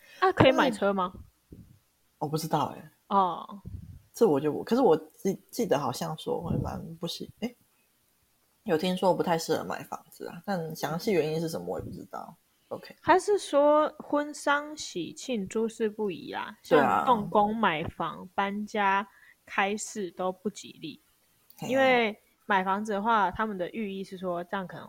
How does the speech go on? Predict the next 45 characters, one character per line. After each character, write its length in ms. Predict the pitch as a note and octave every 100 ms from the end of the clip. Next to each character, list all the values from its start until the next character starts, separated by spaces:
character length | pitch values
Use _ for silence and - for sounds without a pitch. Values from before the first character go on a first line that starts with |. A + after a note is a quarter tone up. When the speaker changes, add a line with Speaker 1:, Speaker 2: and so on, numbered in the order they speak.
| D#3
Speaker 1:
飘 200 | - F#3
飘 200 | F#3 E3+
会 140 | F3 F3
这 100 | F3+
样 100 | E3
顺 300 | - F#3+ E3
势 380 | - F3 - -
跟 120 | E3 D#3+
你 60 |
一 100 | C3+
起 180 | E3 -
住 160 | - E3+
进 220 | E3 E3
来。 80 | D3+ - - F3+ - G#3+ G3+ G3
Speaker 2:
<laughs> 600 | F#4 - G#4+ - - -
好 180 | - F3
烦 280 | - - C#3+
哦。 60 | C4
Speaker 1:
我， 180 | G3+ D4 - - - C#4
我 60 |
就 100 | F4+
想 180 | B4 A4+ D#4+
说， 100 | F4 G#4+ - - -
什 240 | G4+ C4
么 160 | A#3 B3+
都 140 | D4
有 120 | D4+
关 220 | A3+ A#3+
系 320 | - - - D4+
就 320 | - - G4
对。 440 | - - D4 B3+ C#4+ - -
Speaker 2:
对。 380 | - - G3 F#3+ - D#4 - - - - - - C#4 - F#4 E4+
Speaker 1:
嗯。 480 | C#4+ C#4+ C#4+ C#4 A3+ -
Speaker 2:
天 520 | - D#3+ D3+ D#3 E3+ F3+
哪， 400 | C#3 A#2 A#2+ C4+
OK。 160 | C#4 -
Speaker 1:
那 80 | F4+
第 200 | - F4+
三 340 | - D4 E4 E4
点 200 | G#3+ F3+
是 440 | B3+ C4 A#3 G3+ -
夜 180 | C#4 G3+
晚 240 | E3 -
出 300 | - F#3 F#3
游， 240 | F3+ -